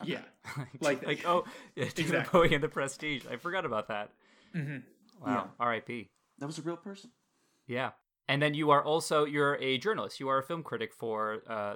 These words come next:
Speaker 3: Boston Hassle.
Speaker 2: Mm-hmm. Yeah, look forward to my review for, uh, Trolls World Tour this weekend.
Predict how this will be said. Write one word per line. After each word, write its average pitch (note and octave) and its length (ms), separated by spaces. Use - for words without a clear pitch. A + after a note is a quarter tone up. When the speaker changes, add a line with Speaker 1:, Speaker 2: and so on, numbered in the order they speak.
Speaker 3:
Boston A2 340
Hassle. D#3 380
Speaker 2:
Mm-hmm. F#3+ 300
Yeah, D3+ 220
look C#3 240
forward D3+ 260
to D#3+ 100
my D3 120
review C#3 320
for, C3 240
uh, B2 220
Trolls C#3 500
World C3 360
Tour C3+ 320
this B2+ 200
weekend. B2+ 440